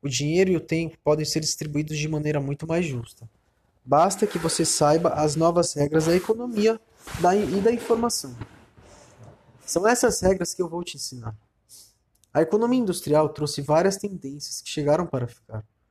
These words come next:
Uma delas é justamente criar negócios vendendo conhecimento pela internet.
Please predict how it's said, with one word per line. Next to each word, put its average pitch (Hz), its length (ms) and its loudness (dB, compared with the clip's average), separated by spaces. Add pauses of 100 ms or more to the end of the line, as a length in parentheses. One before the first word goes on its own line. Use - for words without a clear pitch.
(380)
Uma 175 200 2
delas 160 360 2
é 160 60 2
justamente 156 540 -6
criar 147 280 0
negócios 147 760 -2 (760)
vendendo 160 460 -2
conhecimento 170 560 -4
pela 180 120 -2
internet. 175 680 -4